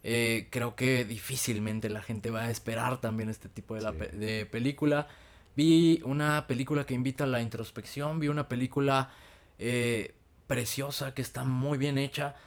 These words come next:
Speaker 1: Parece un director maduro, parece un director que ha trabajado bastante, que lleva rato ya en la industria, y es su primer trabajo,
Speaker 2: Sí.
Speaker 1: Michael Sarnowski, es, es su primer, eh, largometraje, su ópera prima. Sí ha estado involucrado por ahí en algunas series,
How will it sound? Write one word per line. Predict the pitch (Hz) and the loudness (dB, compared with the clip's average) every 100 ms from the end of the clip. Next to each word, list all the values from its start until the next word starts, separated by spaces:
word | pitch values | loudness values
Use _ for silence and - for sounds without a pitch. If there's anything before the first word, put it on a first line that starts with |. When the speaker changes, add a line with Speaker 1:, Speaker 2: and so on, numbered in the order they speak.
| - - _ _ | -20 -20 _ _
Speaker 1:
Parece | 135 131 147 - 160 160 156 | 0 2 2 2 4 4 2
un | 139 156 | 0 2
director | 156 143 - 143 143 | 4 2 2 -2 0
maduro, | 139 123 147 170 | 0 2 2 2
parece | 160 127 131 | 4 2 2
un | 151 | 0
director | 139 113 139 131 | 0 0 -2 -2
que | |
ha | 151 | -2
trabajado | 143 127 117 131 131 143 | -2 -4 -4 -4 -2 -2
bastante, | 110 - - 139 160 160 | -2 -6 -8 -8 -6 -6
que | - 123 - | -4 -6 -2
lleva | 123 135 | 2 4
rato | 143 135 139 143 | 4 0 0 2
ya | 123 | 2
en | 131 | 2
la | 135 | 2
industria, | 120 127 - 151 160 - - - - - | 2 0 0 0 0 -6 -20 -20 -20 -4
y | 123 | 2
es | 151 156 | 2 2
su | 175 | -2
primer | 175 143 139 | -2 -2 -2
trabajo, | 160 160 - 127 | -6 -10 -4 -2
Speaker 2:
Sí. | |
Speaker 1:
Michael | 120 135 170 160 | 2 2 2 0
Sarnowski, | 131 117 127 139 - 107 | 0 0 0 -2 -6 -10
es, | 98 120 | -8 -6
es | 135 | -6
su | - 160 | -6 0
primer, | 156 135 147 147 - - 135 | 0 2 -2 -4 -10 -8 -2
eh, | 127 117 | 2 4
largometraje, | 117 117 117 113 - - - 160 | 2 0 0 -2 -4 -6 -2 -2
su | 131 | 0
ópera | 123 127 113 | 0 2 2
prima. | 156 160 175 | 2 2 2
Sí | 156 - 196 | 0 0 4
ha | 147 | 4
estado | - 143 | 4 0
involucrado | 143 120 113 107 123 131 | 2 2 0 0 0 -2
por | 117 113 | 0 0
ahí | 113 | 0
en | 117 | 0
algunas | 113 110 113 | -2 -2 -4
series, | 110 147 151 147 139 | -2 0 2 2 -2